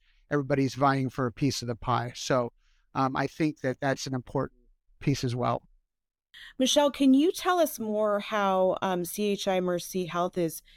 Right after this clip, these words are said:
Speaker 2: is dealing with, you know, a lot of the physicians today and kind of what they're dealing with in terms of, you know, burnout, mental health, and how, how you guys really approach that when you're speaking with them and trying to recruit them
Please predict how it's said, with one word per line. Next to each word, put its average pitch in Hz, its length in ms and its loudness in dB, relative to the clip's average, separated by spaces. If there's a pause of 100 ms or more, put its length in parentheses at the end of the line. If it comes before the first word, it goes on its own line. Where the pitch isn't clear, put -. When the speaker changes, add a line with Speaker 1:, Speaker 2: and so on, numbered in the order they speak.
(140)
Speaker 2:
is 175 200 -2
dealing 190 460 2
with, 175 300 4
you 185 100 -2
know, 170 160 0
a - 140 0
lot 175 300 2
of 185 260 2 (440)
the 185 100 -2
physicians 175 680 -2
today 196 440 4
and 170 160 0
kind 180 140 -4
of 156 100 -4
what 175 200 0
they're 196 260 2
dealing 175 320 0
with 160 180 -2
in 160 100 -2
terms 165 380 -4
of, 151 220 2 (440)
you 170 80 -4
know, 151 140 -4
burnout, 247 400 2
mental 180 360 -2
health, 208 580 0
and 185 140 0
how, 180 380 0
how 156 180 -2
you 185 180 0
guys 170 340 2
really 165 340 0
approach - 400 -4
that 160 140 2
when 165 160 -2
you're 151 100 -4
speaking 160 360 -4
with 151 140 -4
them 151 160 -2
and 147 100 -2
trying 156 340 -6
to 147 60 -4
recruit 143 400 -6
them 143 360 -4